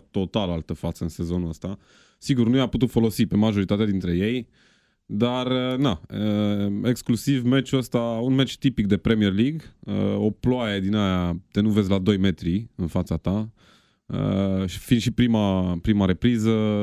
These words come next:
s-au văzut așa cât de greu au pornit motoarele. O echipă tânără a lui Arsenal, uh, o surpriză, uh, Reece Nelson și Maitland-Niles pe dreapta acolo, în locul lui Bellerin. Uh, din păcate,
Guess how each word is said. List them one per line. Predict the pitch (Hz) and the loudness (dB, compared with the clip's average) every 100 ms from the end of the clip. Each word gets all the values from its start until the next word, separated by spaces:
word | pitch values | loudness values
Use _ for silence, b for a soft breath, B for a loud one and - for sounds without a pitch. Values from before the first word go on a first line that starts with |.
| 101 101 | -2 -4
s-au | - 110 | -2 0
văzut | 110 110 113 | 2 2 2
așa | 90 98 | 2 -2
cât | - 92 | 0 0
de | 90 | 2
greu | 98 95 85 | 2 2 0
au | 85 | -2
pornit | 78 - 95 87 | -2 0 0 0
motoarele. | 92 87 95 107 113 113 _ B B B B B | 0 0 0 2 0 -2 _ B B B B B
O | 110 | 2
echipă | - - | 2 2
tânără | 123 143 156 104 | 4 4 4 2
a | 98 | 2
lui | 92 90 | 2 0
Arsenal, | 131 - 143 139 135 131 | -2 -4 -2 -2 -2 -4
uh, | - 117 110 107 107 104 101 101 - | -6 -2 -2 0 -2 -2 -4 -6 -8
o | 98 104 107 104 104 101 | -2 0 0 0 0 -2
surpriză, | - 101 110 123 95 98 110 104 - | 0 -2 2 0 2 0 0 -6 -16
uh, | 107 90 90 | -6 0 2
Reece | 101 107 - | 2 0 0
Nelson | 107 107 - 101 | 0 0 0 -2
și | - 95 | 0 2
Maitland-Niles | 107 98 98 98 104 95 82 | 2 2 0 2 2 0 -2
pe | 87 | -2
dreapta | 92 101 - | -2 -2 -4
acolo, | 82 - 104 113 113 | -4 0 0 0 -4
în | - 92 | -4 0
locul | 98 95 | 0 0
lui | 90 | 0
Bellerin. | 85 87 85 117 131 123 b b b b b | 0 -2 0 0 0 -6 b b b b b
Uh, | 98 101 104 104 104 101 101 101 98 | -4 -2 -2 -2 -2 -4 -4 -4 -2
din | 120 123 | -2 0
păcate, | 120 131 120 120 113 | 0 2 0 0 -2